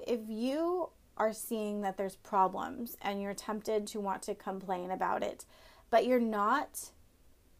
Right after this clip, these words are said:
taking a step further and thinking about solutions, ways that we can realistically fix these problems,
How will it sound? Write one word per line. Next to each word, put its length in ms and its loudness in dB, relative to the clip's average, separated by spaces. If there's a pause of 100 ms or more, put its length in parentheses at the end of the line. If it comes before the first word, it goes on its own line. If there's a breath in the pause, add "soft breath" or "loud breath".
(100)
taking 340 2
a 80 0
step 280 0 (160)
further 440 4
and 220 0
thinking 240 4
about 220 0
solutions, 1040 -2 (380 soft breath)
ways 440 6
that 140 -2
we 100 2
can 300 -6
realistically 920 2
fix 380 -6
these 220 -4
problems, 720 0